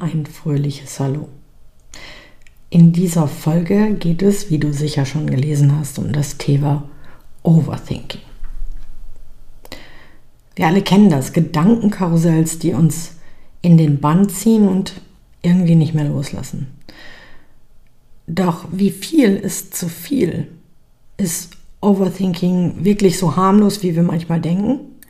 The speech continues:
Die Antwort lautet nein. Die psychische Belastung, die dadurch entsteht, kann langfristig zu ernsthaften Problemen führen, wie Angstzustände, Depressionen oder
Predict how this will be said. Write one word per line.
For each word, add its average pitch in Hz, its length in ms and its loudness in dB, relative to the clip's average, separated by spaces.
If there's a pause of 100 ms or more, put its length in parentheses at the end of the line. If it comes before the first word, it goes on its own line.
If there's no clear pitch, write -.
(760)
Die 156 100 0
Antwort 190 500 2 (140)
lautet 165 640 -2 (300)
nein. 120 360 -2 (1800)
Die 190 200 0
psychische - 680 0
Belastung, 170 760 0
die 175 180 -4
dadurch 165 400 -2
entsteht, 233 640 -4
kann 214 420 0
langfristig 175 920 -2
zu 160 300 -4 (200)
ernsthaften 147 640 -4
Problemen 151 480 -2
führen, 160 440 -2
wie 160 260 -4 (640)
Angstzustände, 151 1200 2
Depressionen 165 880 0
oder 165 380 0